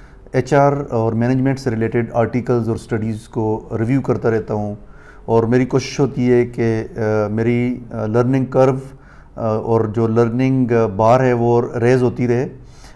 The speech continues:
और कुछ जो, जब कोई नई चीज़ें आएँ, कुछ नए आइडियाज़ आएँ तो मैं अपने व्यूअर्स के साथ ज़रूर शेयर करूँ।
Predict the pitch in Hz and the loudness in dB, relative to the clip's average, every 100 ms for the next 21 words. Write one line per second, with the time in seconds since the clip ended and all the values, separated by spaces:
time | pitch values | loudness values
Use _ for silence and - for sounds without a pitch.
0 | - 139 139 - - 120 - 135 123 127 | -2 0 0 -2 -6 -6 -6 -4 2 2
1 | 110 113 143 147 135 113 113 120 135 143 | 2 0 0 2 0 -2 -2 0 2 0
2 | 143 123 131 120 120 127 123 - 120 127 | -2 0 2 2 -2 -6 -8 -8 -4 0
3 | 120 123 127 117 113 127 120 117 120 123 | 2 2 2 2 2 2 2 0 -2 -2
4 | 113 117 113 120 113 117 117 113 104 110 | -2 -2 -2 -4 -2 -2 -2 -4 -2 -2
5 | 107 120 117 127 107 110 110 | 0 -2 0 -2 -2 -4 -6